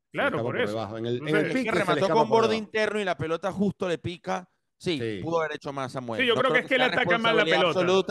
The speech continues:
Speaker 3: absoluta. Hay una
Speaker 2: Él ataca mal la
Speaker 3: responsabilidad
Speaker 2: pelota.
Speaker 3: compartida en el
Speaker 2: Sí, sí.
Speaker 3: retroceso. Eh, Gómez que se cierra demasiado, bueno, y Samuel que quizás no pudo,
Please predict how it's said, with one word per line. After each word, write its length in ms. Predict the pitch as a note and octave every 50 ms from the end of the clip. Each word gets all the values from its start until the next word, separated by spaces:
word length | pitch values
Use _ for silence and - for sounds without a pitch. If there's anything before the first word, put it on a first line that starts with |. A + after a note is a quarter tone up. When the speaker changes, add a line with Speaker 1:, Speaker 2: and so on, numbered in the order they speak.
| G3 G3
Speaker 3:
absoluta. 240 | E3+ - _ _ _ _
Hay 120 | - D3+ E3
una 120 | F3 F#3
Speaker 2:
Él 60 | F#3 F#3
ataca 100 | F#3 F#3+
mal 60 | E3
la 40 | F3+
Speaker 3:
responsabilidad 380 | F3+ F3 E3+ E3+ D3+ D3 D3 C#3+
Speaker 2:
pelota. 140 | C3 D3 E3+
Speaker 3:
compartida 600 | - C3 D#3 D3 - E3 F3 F3+ F#3+ F#3 F3+ - -
en 140 | D3+ D#3+
el 80 | E3+ E3+
Speaker 2:
Sí, 60 | D#3+
sí. 60 | D#3+
Speaker 3:
retroceso. 680 | D#3+ F#3+ - D#3 C#3+ D#3 F3+ F3+ E3 - - E3+ D3+ - _ _ _ _ _ _ _ _ _ -
Eh, 240 | - G#2 G#2 F#2 G#2
Gómez 320 | C#3+ C#3 D#3 E3 F3 F3 -
que 100 | E3+ D3+
se 140 | B2+ C#3+
cierra 280 | B2 D3+ D#3 D3+ D3+ E3
demasiado, 560 | E3 D#3 D3 C#3 A#2+ - D#3+ D#3+ E3 F3+ F3
bueno, 240 | D#3+ C#3 C3 B2 A#2
y 60 | A#2
Samuel 340 | A2+ - A2+ A2+ A#2 A#2 A#2+
que 120 | C3 C#3
quizás 260 | - C3+ A#2 A#2 A2+ A2+
no 100 | B2 A#2+
pudo, 640 | - B2+ B2+ B2 B2 B2 B2 B2 A2+ G#2 F#2+ F#2